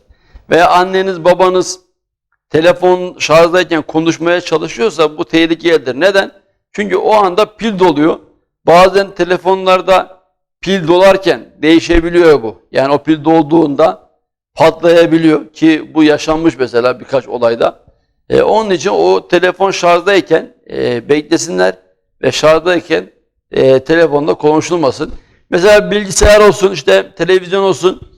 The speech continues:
olan yerlerde kesinlikle böyle, e, sürahi, içi dolu sürahi, su olan sürahi veya, e, bardak, bu şeyleri bırakmamak gerekiyor.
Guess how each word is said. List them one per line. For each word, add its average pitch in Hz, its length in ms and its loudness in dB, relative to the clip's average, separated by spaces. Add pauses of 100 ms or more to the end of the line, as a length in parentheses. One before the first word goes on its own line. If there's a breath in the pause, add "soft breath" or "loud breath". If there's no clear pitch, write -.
(180)
olan 190 280 2
yerlerde 180 720 0 (400)
kesinlikle 180 800 -2
böyle, 175 320 0 (640)
e, 131 80 -2 (1120)
sürahi, 165 800 2
içi 160 180 -6
dolu 160 220 2
sürahi, 156 280 0
su 160 240 -4
olan 151 300 0
sürahi 143 560 0
veya, 151 480 2 (500)
e, 135 340 2 (120)
bardak, 156 540 2
bu - 40 -18
şeyleri 160 320 0
bırakmamak 160 460 0
gerekiyor. 127 460 -4